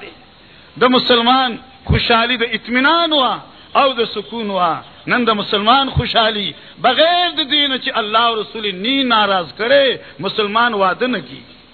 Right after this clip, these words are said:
واده خلق څه ته وایي؟ خوشحالۍ ته وایي که نه؟ نو مسلمان اله خوشحالېږي چې پیغمبر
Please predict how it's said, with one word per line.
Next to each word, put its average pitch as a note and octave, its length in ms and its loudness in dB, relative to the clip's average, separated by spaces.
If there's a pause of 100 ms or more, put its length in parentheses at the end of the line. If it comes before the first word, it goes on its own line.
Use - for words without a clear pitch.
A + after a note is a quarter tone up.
(1200)
واده G3 300 2
خلق A#3 260 0
څه A#3+ 140 -4
ته B3 100 -2
وایي؟ B3 100 0
خوشحالۍ G#3+ 580 0
ته G3 80 -4
وایي D#3+ 140 -8
که C#3+ 160 -8
نه؟ D#3 120 -10 (640)
نو F#3+ 60 -6
مسلمان C4+ 680 2
اله E4 360 2
خوشحالېږي C4+ 840 0
چې A3+ 60 -4
پیغمبر F#3+ 440 0